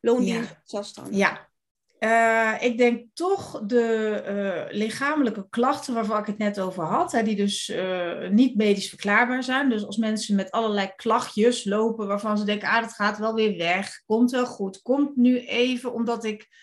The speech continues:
Speaker 2: het zo druk gehad heb en ik die privésituatie thuis had. Of, hè, en, en, en. Ik geef altijd de tip, ehm,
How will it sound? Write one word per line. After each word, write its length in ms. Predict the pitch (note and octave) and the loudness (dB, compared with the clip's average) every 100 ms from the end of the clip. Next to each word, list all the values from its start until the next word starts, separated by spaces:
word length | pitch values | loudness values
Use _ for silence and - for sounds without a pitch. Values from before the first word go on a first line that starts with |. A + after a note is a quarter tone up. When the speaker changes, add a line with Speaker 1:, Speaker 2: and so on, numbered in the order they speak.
| _ - | _ -12
Speaker 2:
het 140 | G#3 | -6
zo 280 | - C#4+ D4 | -2 0 0
druk 280 | A#3+ D4+ - | -2 -4 -4
gehad 320 | C4+ B3+ B3+ | 0 0 0
heb 200 | A#3 - | -4 -4
en 440 | A#3 C4 C4+ A3 - | -2 2 2 0 -6
ik 160 | B3+ A#3 | -6 -4
die 140 | A3+ | -4
privésituatie 1040 | G#3 A3+ B3 B3+ - G3 F3+ F3 F3 - | -4 -2 4 2 2 -6 -4 -2 -2 -6
thuis 340 | - D#3+ D#3+ D#3+ | -8 -6 -6 -8
had. 300 | D3 D3 _ | -12 -14 _
Of, 440 | - C4+ C#4+ - - - _ _ _ | -4 -2 -2 -6 -18 -20 _ _ _
hè, 180 | A#3+ D4 D#4+ - | -2 0 0 -2
en, 220 | A3 G3+ | -2 -2
en, 200 | E3+ E3 | -6 -6
en. 420 | F#3 C4 F4 - _ _ _ _ | -4 -2 -2 -8 _ _ _ _
Ik 220 | - B3+ - | -6 -4 -2
geef 240 | C4+ B3+ | -4 -2
altijd 280 | A#3+ A#3+ G3+ | -2 -4 -6
de 140 | G3+ | -8
tip, 320 | - A3+ A3+ | -2 -2 -2
ehm, 460 | - G3+ G3 G3 | -8 -6 -4 -4